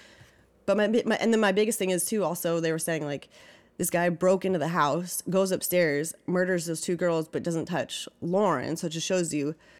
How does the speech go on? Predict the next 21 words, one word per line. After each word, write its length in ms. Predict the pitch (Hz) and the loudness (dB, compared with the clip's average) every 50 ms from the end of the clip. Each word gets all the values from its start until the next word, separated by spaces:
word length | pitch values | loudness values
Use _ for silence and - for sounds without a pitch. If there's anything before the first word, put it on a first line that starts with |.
| _ - | _ -4
But 80 | - | -4
it 60 | 185 - | -2 0
seems 140 | 220 214 | 0 0
like 140 | 202 202 190 | 0 -2 -2
he 80 | - 208 | -2 -2
had 100 | 190 - | -4 -2
planned 260 | - 175 170 180 175 | -2 -2 -2 -2 -2
it 40 | - | -4
for 100 | - 151 | -4 -6
a 40 | 143 | -6
while. 220 | 139 139 - - | -4 -4 -4 -4
He 60 | 170 175 | -4 -4
was 60 | 160 - | -4 -4
sitting 160 | 170 160 165 | -4 -4 -4
out 100 | 151 - | -4 -4
there 140 | 156 160 165 | -4 -6 -4
smoking 400 | 160 - - 147 156 165 165 156 | -4 -4 -4 -4 -4 -2 -4 -4
cigarette 360 | - - 160 160 160 147 143 | -4 -4 -4 -2 -2 -2 -4
after 180 | 147 - - | -6 -8 -8
cigarette, 480 | 156 - 160 156 151 135 - 135 - - - | -8 -6 -6 -6 -6 -6 -6 -6 -8 -8 -8
like, 320 | - 131 - - - - | -8 -10 -10 -10 -16 -20